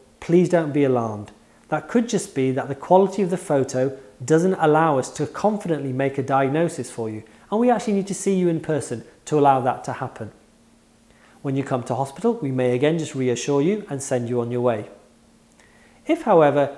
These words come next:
you need to have a sample taken to help us make a diagnosis, that can often be offered to you on the same day of your appointment. You may ask, "Is it safe for a consultant dermatologist to look at pictures and make a diagnosis without seeing you in person?"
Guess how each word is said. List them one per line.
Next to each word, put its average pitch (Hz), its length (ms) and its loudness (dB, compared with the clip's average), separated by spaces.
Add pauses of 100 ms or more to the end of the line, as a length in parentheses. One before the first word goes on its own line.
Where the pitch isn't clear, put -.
you 143 120 -2
need 147 160 -2
to 143 80 -2
have 135 100 0
a 120 60 -6
sample 196 420 0
taken 120 400 -4
to 143 80 -6
help 233 320 4
us - 140 -6
make 127 180 -4
a 120 40 -2
diagnosis, 110 760 -6 (280)
that 233 160 -2
can 190 120 -4
often 214 300 0
be 147 100 2
offered 160 320 0
to 127 120 -8
you 120 180 -4 (200)
on 165 200 -2
the 160 40 -4
same 135 340 -2
day 120 120 0
of 117 80 -4
your 113 160 -4
appointment. 123 600 -2 (540)
You 208 120 -2
may 269 180 2
ask, 123 320 -4 (120)
"Is 202 120 0
it 202 140 -6
safe 185 400 0
for - 240 -8
a - 20 -6
consultant 170 560 -4
dermatologist 143 680 -4
to 135 60 -6
look 151 200 -4
at - 100 -14
pictures - 400 -10
and 120 80 -8
make 123 200 -8
a 120 40 -4
diagnosis 123 720 -6
without 139 280 -4
seeing 175 280 0
you 120 100 -6
in 117 80 -6
person?" 156 460 -6